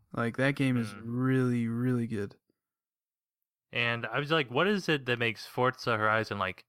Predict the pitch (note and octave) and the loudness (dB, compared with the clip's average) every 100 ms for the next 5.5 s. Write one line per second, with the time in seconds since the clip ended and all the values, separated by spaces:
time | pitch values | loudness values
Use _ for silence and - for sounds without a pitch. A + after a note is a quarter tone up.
0 | _ _ _ _ - - A2 G2+ - G#2 | _ _ _ _ -20 -4 -2 -2 -2 0
1 | G2+ G2+ - G#2+ G#2 G2 F#2+ - - _ | 2 0 0 0 0 -2 -6 -18 -20 _
2 | _ _ G#2+ G#2+ G#2+ G#2+ G2+ G2 - G2 | _ _ -6 0 0 2 0 0 -2 -6
3 | F2+ F2+ F#2 A#2+ A#2 A2+ G3+ G#3 C#3+ G#2+ | -4 -4 -4 -2 -2 0 2 2 4 4
4 | G#2+ - F#2+ F#2 F#2 G2+ A2+ A#2 A2 G#2 | 2 0 -2 -2 0 0 2 2 2 2
5 | - G#2 G2+ - | 0 -2 -2 -6